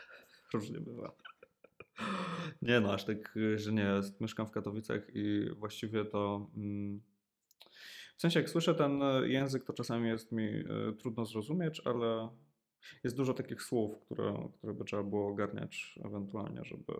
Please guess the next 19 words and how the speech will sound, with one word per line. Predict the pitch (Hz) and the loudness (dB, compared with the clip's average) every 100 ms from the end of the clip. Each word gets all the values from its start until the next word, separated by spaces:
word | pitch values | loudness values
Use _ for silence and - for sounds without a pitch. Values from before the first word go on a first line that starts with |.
| - | -6
żeby | - 113 | -8 -10
faktycznie | - - 110 - 110 107 - _ _ _ _ _ _ _ - | -12 -12 -8 -4 -2 -2 -4 _ _ _ _ _ _ _ 0
w | |
pełni | 110 107 | 2 2
rozumieć | 104 98 98 98 101 - - 117 | 0 0 0 0 -2 -10 -12 -14
śląski. | - 101 98 - | -4 -4 -4 -6
Wydaje | 101 104 104 | -4 0 0
mi | 104 | 0
się, | 107 | -2
że | 98 101 | 0 0
jest | 98 - - - - _ _ - - - - - | 0 -4 -16 -20 -20 _ _ -20 -18 -18 -20 -4
mocna | 123 113 107 | 0 0 0
różnica | 101 98 98 101 | 0 -2 -2 -2
mię-, | 98 95 | -2 -2
między | 101 98 98 | -2 -2 -2
śląskim | 98 98 98 - 98 | -4 -4 -6 -4 -4
a | 107 | -4
polskim | 107 98 - - 107 | -4 -6 -6 -6 -4
jednak. | 98 101 110 - | -4 -4 -6 -8